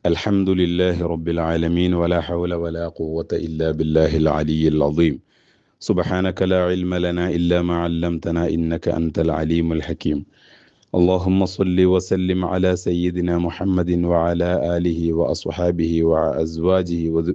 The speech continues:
وذريته وعلى سيدتنا أم المؤمنين خديجة الكبرى رضي الله تعالى عنها. പ്രിയമുള്ളവരെ, നിസ്കാരവുമായി ബന്ധപ്പെട്ട് അതിൻ്റെ അകപ്പൊരുളുകളെക്കുറിച്ച് സംസാരിച്ചു കൊണ്ടിരിക്കുകയാണ് നമ്മൾ.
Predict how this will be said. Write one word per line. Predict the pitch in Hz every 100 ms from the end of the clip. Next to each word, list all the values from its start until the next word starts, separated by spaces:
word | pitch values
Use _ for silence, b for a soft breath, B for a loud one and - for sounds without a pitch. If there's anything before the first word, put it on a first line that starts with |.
| -
وذريته | 87 87 82 82 87 101 104 95 90 - _ _ _ _ _ _ _ _
وعلى | 92 92 87 90 90
سيدتنا | 82 87 82 90 95 87 85 85
أم | 82 85
المؤمنين | 85 85 - 85 80 80 76
خديجة | 80 80 78 82
الكبرى | 82 78 78 78 76 -
رضي | 73 76 71
الله | 69 69 - -
تعالى | 73 71 71
عنها. | 71 71 78 - _ _ _ _ _ _ _ _ _ _ _ _
പ്രിയമുള്ളവരെ, | 90 90 90 85 80 78 78 80 B B B B _ _ _ _ _ _ _ _ _ -
നിസ്കാരവുമായി | 98 92 90 101 104 104 101 101
ബന്ധപ്പെട്ട് | 90 87 85 - 78 -
അതിൻ്റെ | 82 80 85 85
അകപ്പൊരുളുകളെക്കുറിച്ച് | - 82 85 - 98 98 95 95 92 92 110 78 -
സംസാരിച്ചു | 85 82 76 76 76 73 -
കൊണ്ടിരിക്കുകയാണ് | 73 71 71 73 76 69 67 69 -
നമ്മൾ. | 69 65